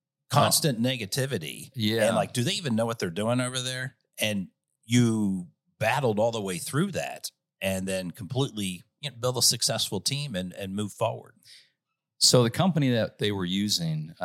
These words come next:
Speaker 2: at the time was out of Dallas, Texas, and they were trying to make a foothold here in Nashville and,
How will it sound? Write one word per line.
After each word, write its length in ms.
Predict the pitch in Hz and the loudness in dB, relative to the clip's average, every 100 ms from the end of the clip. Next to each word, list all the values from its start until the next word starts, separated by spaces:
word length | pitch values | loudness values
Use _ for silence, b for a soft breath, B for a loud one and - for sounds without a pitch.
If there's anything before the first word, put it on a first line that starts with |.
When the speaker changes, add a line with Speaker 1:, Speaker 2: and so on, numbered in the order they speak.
| 82 | -4
Speaker 2:
at 80 | - | -4
the 80 | 110 | -6
time 420 | 95 82 76 71 | -4 -4 -6 -10
was 180 | 71 78 | -14 -12
out 180 | 78 76 | -12 -12
of 260 | 67 - - | -12 -12 -4
Dallas, 520 | 98 85 71 69 - | 0 0 0 0 0
Texas, 560 | - 85 - - - - | 0 -4 -4 -2 -2 -2
and 80 | 85 | -2
they 120 | 85 | -4
were 260 | 82 78 73 _ | -4 -6 -8 _
trying 240 | - 85 78 | -8 -6 -4
to 60 | 76 | -6
make 220 | 76 - _ _ _ _ _ 107 | -8 -12 _ _ _ _ _ -10
a 80 | 101 | -6
foothold 560 | - - - 85 73 | -2 -2 -2 -4 -4
here 160 | 82 80 | -6 -6
in 80 | 76 | -6
Nashville 680 | 76 71 - - 73 71 76 | -6 -4 -2 -2 -6 -8 -14
and, 140 | 80 | -20